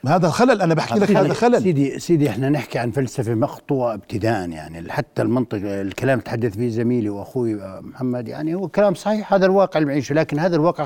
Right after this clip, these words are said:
Speaker 2: سيء ورديء م-، من جميعه، يعني شعبيًا خطأ، حكوميًا خطأ، ود-، ونيابيًا خطأ.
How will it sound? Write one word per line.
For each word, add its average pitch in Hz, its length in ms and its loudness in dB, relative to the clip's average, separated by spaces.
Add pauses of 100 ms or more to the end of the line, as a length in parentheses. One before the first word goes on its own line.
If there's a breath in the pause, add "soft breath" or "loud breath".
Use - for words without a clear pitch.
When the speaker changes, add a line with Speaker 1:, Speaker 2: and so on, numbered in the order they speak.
(140)
Speaker 2:
سيء 196 280 0
ورديء 175 300 2
م-، 170 160 -2
من 170 200 0
جميعه، 185 380 2 (320 soft breath)
يعني 123 200 2
شعبيًا 135 460 2
خطأ، - 380 -4 (180)
حكوميًا 165 440 4
خطأ، 143 420 -2 (160)
ود-، 131 140 -6
ونيابيًا 156 680 4
خطأ. 185 340 0